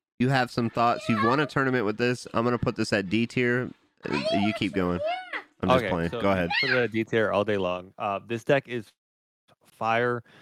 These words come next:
Speaker 2: This deck is amazing. The more you play this deck, the more you realize how much it has going for it. Uh, it does brick, and when it does, it bricks hard. It reminds me very, very much of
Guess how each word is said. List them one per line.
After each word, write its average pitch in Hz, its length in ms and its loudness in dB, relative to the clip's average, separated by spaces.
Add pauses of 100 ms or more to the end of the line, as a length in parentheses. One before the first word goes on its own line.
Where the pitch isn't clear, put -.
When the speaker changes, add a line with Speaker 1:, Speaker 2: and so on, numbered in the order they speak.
(200)
Speaker 2:
This 107 200 -4
deck 113 260 0
is 101 240 -4 (400)
amazing. 120 720 -2
The 113 80 0
more 135 260 2
you 156 140 -2
play 123 240 -2
this 127 180 -4
deck, 135 280 -2
the 113 80 -6
more 113 220 2
you 104 180 0
realize 107 640 2
how 110 400 0
much 104 340 -6
it 98 100 -8
has 95 300 -8
going 95 360 -6
for 107 300 -2
it. - 100 -6 (320)
Uh, 101 240 2
it 120 260 -6
does 175 600 -2 (320)
brick, 107 480 0 (260)
and 107 180 -8
when 120 140 -2
it 113 120 -6
does, 107 320 0
it - 140 -8
bricks 95 320 -4
hard. 92 480 -2
It 92 60 -6
reminds 113 420 -4
me 127 180 -4
very, 101 540 -2
very 95 380 -2
much 92 340 -2
of 90 260 -4